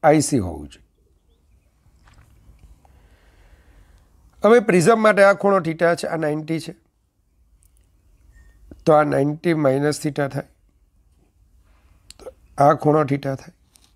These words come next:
લંબ દોરેલો છે એટલે I is equal to નાઇન્ટી માઇનસ થીટા થાય. ક્લિયર?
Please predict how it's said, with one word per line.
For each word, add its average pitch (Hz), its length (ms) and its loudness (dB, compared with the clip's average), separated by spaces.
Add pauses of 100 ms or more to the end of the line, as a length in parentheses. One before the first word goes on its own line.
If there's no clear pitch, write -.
(1300)
લંબ 170 280 2
દોરેલો 156 360 4
છે 151 100 -4
એટલે 131 140 -2 (120)
I 151 260 2
is 135 120 -4
equal 147 340 -6
to 98 200 -16 (2000)
નાઇન્ટી 180 440 2
માઇનસ 151 340 2
થીટા 82 260 -12
થાય. - 160 -20 (3500)
ક્લિયર? 202 260 0